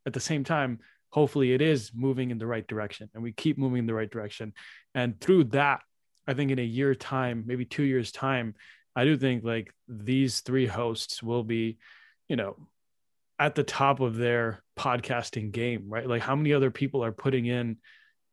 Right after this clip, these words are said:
a rep every single day, half an hour rep every single day, right? And I think, how do you separate yourself from the crowd? Is you put in work. Now, there's another discussion to be had about marketing and stuff like that. I think none of us are really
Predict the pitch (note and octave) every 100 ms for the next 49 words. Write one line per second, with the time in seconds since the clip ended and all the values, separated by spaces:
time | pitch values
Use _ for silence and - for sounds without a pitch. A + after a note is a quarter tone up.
0 | _ _ _ B2+ A#2 A2+ B2+ C3 - C3
1 | A#2 B2+ A2+ A#2+ A2 G2+ G#2+ F#2+ - C3+
2 | B2+ C3+ B2+ A#2 A2+ - B2 A#2 A2+ A2
3 | G2+ G2 - _ _ _ _ _ - B2
4 | B2+ B2+ B2+ A#2 - G#3+ - C3 C#3 C#3+
5 | C3 C3 A#2+ B2+ B2+ A#2 C3+ B2+ - B2
6 | A2 A#2+ B2 D#3+ A#2 A2+ - B2 A2+ G2+
7 | B2+ - - _ _ _ - _ _ -
8 | C3 C3 A#2+ - C#3+ F3 D#3 D3 F#3 D#3
9 | C3 D3 C#3 C3 B2 C3 B2 A2+ A#2 B2+
10 | B2 C3 A#2+ B2+ A#2 A#2 A#2+ B2+ A#2+ D#3+
11 | C3 C#3 B2+ C#3 C3 B2 - B2 A#2+ A#2+
12 | A#2